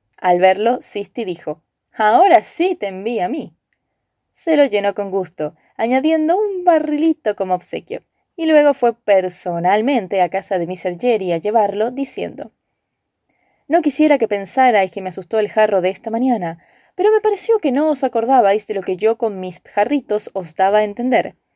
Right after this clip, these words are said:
Este vino no es para criados, pero como a mí me sobra,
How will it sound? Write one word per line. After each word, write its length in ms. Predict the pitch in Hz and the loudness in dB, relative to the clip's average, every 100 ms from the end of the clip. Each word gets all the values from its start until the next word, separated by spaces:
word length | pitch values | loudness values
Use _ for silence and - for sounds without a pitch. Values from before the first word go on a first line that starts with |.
| _ | _
Este 360 | 208 202 - 269 | 0 0 0 0
vino 360 | 285 214 190 214 | 0 -2 -4 -6
no 300 | 202 196 190 | -6 -2 0
es 160 | 196 220 | 0 -4
para 240 | - 320 | -2 0
criados, 560 | 311 302 185 - - - _ _ _ _ | 0 0 0 -2 -6 -18 _ _ _ _
pero 220 | 494 403 | 0 2
como 340 | - 240 233 226 | 2 2 2 2
a 60 | |
mí 120 | 254 | 0
me 120 | 285 262 | -4 -4
sobra, 500 | 381 311 190 185 | -2 0 0 -4